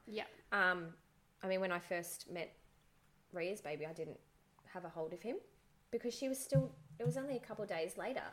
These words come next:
Speaker 1: Yeah.
Speaker 2: And she was still navigating. And when I asked her, I said, "Did you want me to come over?"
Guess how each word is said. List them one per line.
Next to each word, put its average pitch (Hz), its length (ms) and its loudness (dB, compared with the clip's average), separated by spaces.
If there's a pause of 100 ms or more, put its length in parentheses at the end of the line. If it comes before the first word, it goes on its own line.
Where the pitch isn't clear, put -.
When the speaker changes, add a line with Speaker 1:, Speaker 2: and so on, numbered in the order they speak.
(100)
Speaker 1:
Yeah. 247 260 -2 (240)
Speaker 2:
And 214 100 0
she - 80 -4
was 220 60 -2
still 269 160 0
navigating. 214 400 2
And 202 80 2
when 285 120 2
I 240 120 0
asked 269 320 -4
her, 196 60 -4
I 190 40 -6
said, 190 180 -6 (440)
"Did 214 240 -4
you 214 80 -4
want 196 220 -2
me 185 80 0
to 180 80 0
come 175 240 -10
over?" 135 260 -8